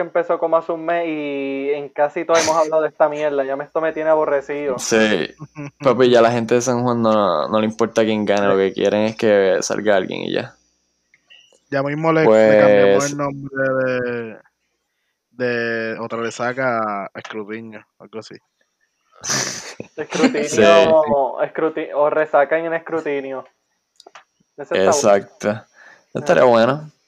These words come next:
Speaker 2: Pues nada, la, como dije, fue la unidad setenta y siete, ahora es la que está dando problemas, porque están, hay una serie de irregularidades. Una de las cosas que están diciendo es que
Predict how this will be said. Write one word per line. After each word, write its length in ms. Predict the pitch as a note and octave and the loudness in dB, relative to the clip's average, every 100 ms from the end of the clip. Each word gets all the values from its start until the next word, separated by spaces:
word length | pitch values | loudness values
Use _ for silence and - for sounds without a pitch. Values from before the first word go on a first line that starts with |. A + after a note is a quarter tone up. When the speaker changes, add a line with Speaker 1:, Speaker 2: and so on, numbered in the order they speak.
| - - - _ - | -20 -20 -20 _ 4
Speaker 2:
Pues 560 | A#2+ A#2 A2+ A2+ A2 | 8 10 10 8 6
nada, 540 | A2 A#2 C#3+ C3 B2+ - | 4 2 4 2 0 -2
la, 680 | A#2+ A2 G#2 G2 F2 G1+ - _ | 2 6 6 4 2 0 -8 _
como 1120 | - G#2+ G2+ G2 G2 F#2+ F#2+ F#2+ F#2 A2 A#2 _ | -4 0 2 4 4 4 2 2 0 -2 -6 _
dije, 440 | G2+ A2+ B2 A2+ A2 _ _ _ _ | -2 -2 0 -4 -6 _ _ _ _
fue 200 | - G#2 | -2 0
la 60 | G#2 | 2
unidad 300 | A2+ A2+ A2+ | 2 2 2
setenta 340 | A#2+ A#2 A2 | 0 -2 -2
y 60 | A2 | 0
siete, 220 | B2+ A#2+ | 2 4
ahora 180 | G#2+ A2 | 4 4
es 60 | |
la 100 | A2+ | 4
que 80 | A2 | 0
está 200 | A#2 A2+ | -4 -4
dando 580 | G#2+ A2+ A#2 A2+ A2+ A2+ | -2 -4 -2 0 0 0
problemas, 680 | - A#2 A#2+ C3 A#2+ A2 A#2 - - - - - - _ | 0 0 0 0 0 -2 -6 -16 -20 -20 -20 -20 -20 _
porque 280 | A#2 A2+ A2+ | -2 -2 -4
están, 1160 | A#2 _ G2+ G2+ G#2 G#2+ G#2+ G#2+ G#2+ G#2 A2+ - | -6 _ 0 2 4 2 2 0 -2 -4 -6 -8
hay 180 | G#2+ G#2+ | -4 -2
una 180 | A#2+ B2+ | 0 0
serie 260 | C3 B2 | 0 2
de 60 | A#2+ | 2
irregularidades. 1080 | A#2 B2 A#2 A#2+ A#2+ A#2 B2 B2 B2 A#2+ A2+ | 0 0 2 2 4 4 4 6 8 6 6
Una 420 | A2 A2+ A#2 A#2 | 4 2 2 -2
de 200 | - A#2+ | -4 -2
las 80 | A#2 | -2
cosas 200 | - A#2 | -2 -6
que 80 | B2 | -8
están 160 | - A2+ | -4 -4
diciendo 460 | A2 A#2+ A#2 A2+ | -2 -2 0 0
es 120 | A2+ A2+ | 0 -2
que 540 | A2+ A2 G2+ G2 - | 0 2 2 0 -4